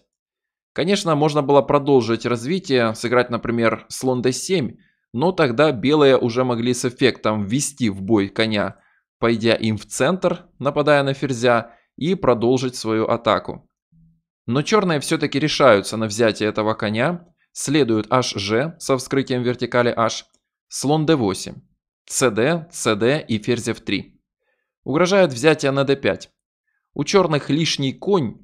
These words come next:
прямых угроз черному королю вроде бы не видно, но все-таки инициатива белых очень серьезна. Слон е шесть, защищая пешку, слон эф пять.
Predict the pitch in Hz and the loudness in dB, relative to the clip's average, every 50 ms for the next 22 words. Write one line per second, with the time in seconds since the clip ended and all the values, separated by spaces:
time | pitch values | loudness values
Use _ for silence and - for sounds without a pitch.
0 | _ _ _ _ _ _ - - 131 139 156 170 165 143 - - 127 117 131 139 | _ _ _ _ _ _ -2 0 2 2 4 2 0 0 0 -2 -2 0 2 2
1 | 127 117 - - - 143 131 120 120 113 117 110 - 120 120 123 123 113 104 110 | 2 0 -2 0 2 4 4 4 2 0 -2 -2 0 2 2 2 2 0 0 2
2 | 113 131 139 117 104 101 113 117 120 127 135 190 214 165 127 98 87 85 - _ | 2 2 2 2 0 -2 -2 -2 -2 -2 -2 -4 -4 -4 -4 -6 -6 -6 -10 _
3 | _ _ _ _ _ _ - 120 139 143 - - 160 156 160 - - 131 - - | _ _ _ _ _ _ -4 -2 -2 -2 -2 -4 -4 -4 -4 -4 -4 -6 -4 -4
4 | 127 131 131 127 - 131 131 123 - - 127 117 120 117 107 101 147 185 175 147 | -2 -2 -4 -4 -2 0 0 0 0 -2 -2 -2 -2 -2 0 2 2 2 2 2
5 | 120 - - - - 127 127 120 - 120 117 117 - 123 113 113 107 101 101 95 | 0 -2 -8 -6 -4 -4 -2 -2 -4 -8 -8 -6 -4 -4 -2 0 0 -2 -2 -2
6 | 101 95 76 - - _ _ _ _ _ _ _ _ _ _ _ _ _ _ _ | -4 -8 -10 -12 -14 _ _ _ _ _ _ _ _ _ _ _ _ _ _ _
7 | _ - - - 131 156 190 208 208 220 202 - 143 127 123 - - - _ - | _ -14 -6 -2 0 0 0 0 0 -2 -2 0 -2 -2 -2 -4 -12 -16 _ -8
8 | - 110 131 127 - 131 - - 127 123 151 147 - 120 117 120 - - 107 104 | -4 -4 -4 -2 -4 -6 -2 2 2 4 2 2 0 -2 -2 -2 -4 -8 -10 -12
9 | 107 - _ _ _ _ _ - - - - 113 117 120 127 127 - - - 107 | -12 -12 _ _ _ _ _ -14 -10 -4 -2 0 0 0 0 -4 -4 -2 0 0
10 | 101 98 - - | 0 0 -2 -10